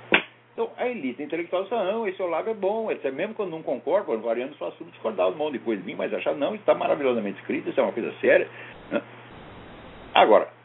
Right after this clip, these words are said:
esta geração que começa a falar mal de mim é Caio Navarro de Toledo, é o Carpinho de Moraes,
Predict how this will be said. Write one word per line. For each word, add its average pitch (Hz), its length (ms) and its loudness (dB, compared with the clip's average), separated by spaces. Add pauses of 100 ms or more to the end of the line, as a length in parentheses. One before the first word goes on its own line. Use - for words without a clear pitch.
(120)
esta 226 400 4
geração 127 360 2
que - 60 -8
começa 110 300 -2
a 104 40 -16
falar 90 220 2
mal 85 120 -2
de 101 60 -10
mim 175 140 -6
é 208 120 2
Caio 127 280 2
Navarro 87 300 2
de 87 80 -4
Toledo, 101 520 2
é - 20 -2
o - 20 -2
Carpinho 107 340 -2
de 98 100 -8
Moraes, 113 640 2